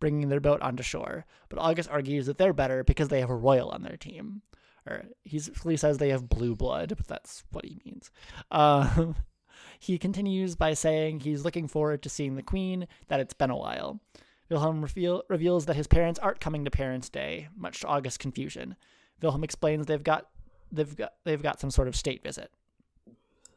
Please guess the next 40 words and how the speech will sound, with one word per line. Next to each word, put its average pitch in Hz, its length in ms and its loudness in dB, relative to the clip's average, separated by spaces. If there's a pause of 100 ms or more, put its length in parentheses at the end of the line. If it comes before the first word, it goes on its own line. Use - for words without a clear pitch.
(320)
August 156 320 0
barely 180 280 4
hides 147 260 2
his 151 80 -4
disappointment 139 640 0 (260)
as - 100 -8
he 147 60 -2
takes 156 320 -2
this - 180 -8
in 139 300 -4 (240)
and 156 140 -6
tells 151 240 2
Wilhelm 135 380 0
to 127 60 -6
give 131 320 -4
his, 139 200 -8 (160)
give 135 180 2
them 123 120 -2
his 127 160 -6
best. - 340 -16 (1200)
Cut 185 180 -4
to - 60 -10
the 156 80 -2
locker 208 340 4
room, 208 400 4
post-showering, 151 920 0 (220)
where 143 140 2
Wilhelm 151 420 0
spots 170 380 2
Simon 143 400 0
as - 220 -6
he - 100 -10
enters 139 260 -6
the 135 80 -4
room 143 360 -4
and 131 140 -6
stares 135 480 2
awkwardly. 196 680 -10 (440)
He 131 260 -4
is 127 260 -6